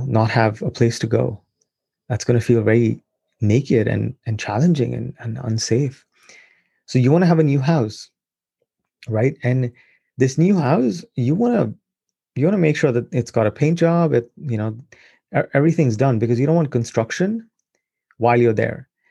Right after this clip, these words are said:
Now, you are, you are gonna make some cosmetic improvements. You're gonna get furniture. You're gonna swap some things out. You're gonna move some things around. But you wanna get really clear,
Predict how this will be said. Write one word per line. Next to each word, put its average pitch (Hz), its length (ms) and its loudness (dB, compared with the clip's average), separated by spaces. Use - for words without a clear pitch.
Now, 135 120 2
you 165 260 0
are, 214 160 0
you 165 180 4
are 233 100 2
gonna 208 180 2
make 143 240 0
some 135 160 -2
cosmetic 123 460 0
improvements. 151 640 0
You're 120 100 2
gonna 113 200 -2
get 107 160 0
furniture. 156 440 2
You're 143 120 2
gonna 120 160 -2
swap 113 260 -2
some 104 180 -6
things 101 240 -4
out. 151 200 0
You're 120 80 0
gonna 110 140 0
move 110 120 -2
some 113 160 -6
things 113 200 -2
around. 135 420 -4
But 123 200 2
you 127 160 -2
wanna 175 160 4
get 139 120 4
really 123 300 2
clear, - 460 -4